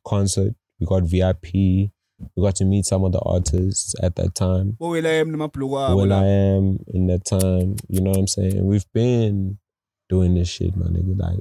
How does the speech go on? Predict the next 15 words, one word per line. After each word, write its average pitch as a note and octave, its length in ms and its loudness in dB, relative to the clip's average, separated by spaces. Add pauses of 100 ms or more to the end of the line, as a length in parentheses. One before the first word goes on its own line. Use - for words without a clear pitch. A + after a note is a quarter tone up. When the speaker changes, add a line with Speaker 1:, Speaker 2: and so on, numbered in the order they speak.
Speaker 1:
on, F2+ 300 0
on, G2 180 2
on. G2 100 -2 (260)
And A#2 420 0 (340)
we A2+ 80 4
took C#3+ 180 -4
the G2+ 120 2
best G#2+ 260 0
from F#2+ 160 0
Namibia, B2+ 480 2 (160)
took G#2+ 160 -4
the G2+ 80 0
best G2 220 2
from F#2+ 140 0
Botswana, A#2 540 0